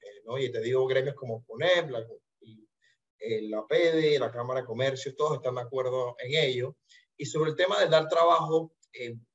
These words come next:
yo te diría que, que la clave está en cómo Panamá cambia también su modelo económico.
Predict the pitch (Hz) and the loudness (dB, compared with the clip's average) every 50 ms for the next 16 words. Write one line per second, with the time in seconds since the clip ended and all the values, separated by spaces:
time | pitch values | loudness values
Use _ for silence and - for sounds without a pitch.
0 | _ _ - 143 135 147 165 - - 240 214 175 151 170 208 226 220 196 180 165 | _ _ -4 2 4 4 4 4 6 6 6 6 4 2 0 0 0 -2 -2 -2
1 | 156 - - _ _ - _ _ _ _ _ _ _ - 135 127 127 117 - 131 | -4 -6 -12 _ _ -20 _ _ _ _ _ _ _ -2 0 0 0 0 0 0
2 | 120 120 117 143 151 151 170 175 180 165 - - 170 170 165 165 170 - 160 143 | 0 0 2 2 4 4 4 4 2 0 0 0 0 2 2 0 -2 -4 -6 -8
3 | 139 131 135 123 - 170 165 170 180 180 - 143 123 120 123 127 127 127 - 156 | -6 -6 -6 -4 -4 -2 -2 -2 -2 -4 -4 -4 -2 -2 -2 -4 -4 -2 0 0
4 | 147 147 147 151 151 - 131 120 123 123 123 - 151 139 123 120 123 123 135 143 | 0 2 0 -2 -2 -2 -2 -4 -4 -4 -4 -4 -4 -2 -2 0 0 0 0 -2
5 | 139 - 120 120 127 127 123 120 120 | -2 -2 -2 0 0 -2 -2 -6 -10